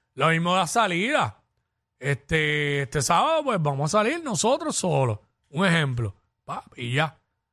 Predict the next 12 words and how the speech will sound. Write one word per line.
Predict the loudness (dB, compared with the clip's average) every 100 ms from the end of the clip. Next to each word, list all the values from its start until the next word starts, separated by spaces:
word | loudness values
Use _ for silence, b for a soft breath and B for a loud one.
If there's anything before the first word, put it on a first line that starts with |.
| _ _ _ _ -6
Porque, | -2 0 0
pues, | 2 0 -2
también, | -4 -4 -2 -4
Chacho, | -2 -2 -2
todo | -4 -2 -2
el | -2
tiempo | 0 0 0 -4
con | -4 -2
los | 0 0
hijos, | 0 0 0
pues, | 0 2 0 -4
oye, | -2 -2 -2